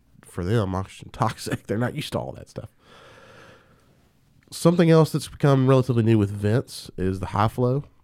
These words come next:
Uh, traditional high flow for us was literally a regulator, and you could turn it to F I O two, and it would literally spin up, and we have the fancy warmers and all the stuff on carts in hospitals,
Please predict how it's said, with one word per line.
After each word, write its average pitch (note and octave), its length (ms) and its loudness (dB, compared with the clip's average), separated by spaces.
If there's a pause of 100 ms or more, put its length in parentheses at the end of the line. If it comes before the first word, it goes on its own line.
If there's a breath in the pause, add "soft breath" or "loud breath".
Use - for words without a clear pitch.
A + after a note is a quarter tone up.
Uh, F2 160 -4
traditional B2 400 -2
high A#2+ 140 0
flow A#2 200 0
for G#2+ 180 -4
us G#2 240 -2
was G2 300 -4
literally G2+ 480 -2
a F2+ 420 -4 (720)
regulator, G2+ 600 -2
and F2 100 -10
you F2 80 -10
could - 140 -20
turn G2 240 -6
it F2+ 40 -8
to - 80 -8
F F#2+ 140 -6
I G2+ 60 -2
O F#2+ 80 -2
two, A2+ 280 -4
and G#2 120 -6
it - 20 -4
would F2 180 -8
literally F#2+ 280 -4
spin - 320 -8
up, A2 240 -8
and F2+ 100 -8
we F2 80 -6
have F2 160 -8
the F#2 140 -6
fancy G2 480 -6
warmers G#2 480 -4
and G#2 100 -6
all G2+ 60 -8
the G2+ 60 -14
stuff G#2+ 220 -6
on G2+ 120 -8
carts A2+ 420 -6
in G2 120 -8
hospitals, A2 500 -8